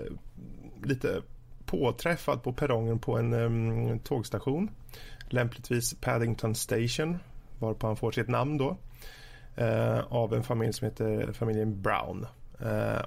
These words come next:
och sen efter det så handlar det egentligen om hur han vill, eh, hitta den här, em, utforskaren då. Eh, och få sig ett hem helt enkelt. Eh, filmen i sig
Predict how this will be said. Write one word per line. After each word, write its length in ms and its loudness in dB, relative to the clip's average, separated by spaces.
och 460 0
sen 260 4
efter 300 0
det 200 2
så 120 -2
handlar 400 2
det 60 2
egentligen 480 2
om 380 2
hur 200 4
han 380 2
vill, 280 4
eh, 180 6
hitta 480 0
den 140 2
här, 240 4
em, 360 2
utforskaren 760 0
då. 220 2
Eh, 320 2
och 540 -2
få 260 0
sig 220 2
ett 140 0
hem 280 0
helt 280 -4
enkelt. 500 -6
Eh, 500 0
filmen 420 2
i 60 4
sig 520 2